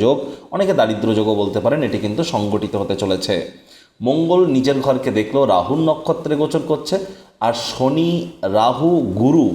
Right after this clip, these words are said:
বৃহস্পতি, তিনটি মেজর প্ল্যানেটস কিন্তু বর্তমানে গুরুর নক্ষত্রেই গোচর করছে। আর গুরু অতিচারী হওয়ার মুডে আছেন, তিনি উচ্চস্থ হতে চলেছেন সুদীর্ঘ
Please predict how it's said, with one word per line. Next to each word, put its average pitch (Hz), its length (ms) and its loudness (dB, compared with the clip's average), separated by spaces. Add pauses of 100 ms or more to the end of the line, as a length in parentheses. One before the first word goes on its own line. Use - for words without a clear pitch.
বৃহস্পতি, 131 580 0 (100)
তিনটি 135 280 0
মেজর 135 400 2 (100)
প্ল্যানেটস 113 440 0
কিন্তু 101 320 -2 (420)
বর্তমানে 131 400 2
গুরুর 147 400 2
নক্ষত্রেই 127 560 0
গোচর 101 340 0
করছে। 104 220 -2
আর 131 60 2
গুরু 107 200 0 (100)
অতিচারী 139 420 0
হওয়ার 117 280 4
মুডে 101 240 -2 (120)
আছেন, 170 220 -2 (400)
তিনি 139 120 0
উচ্চস্থ 139 560 0
হতে 131 220 2
চলেছেন 113 440 0
সুদীর্ঘ 110 380 -2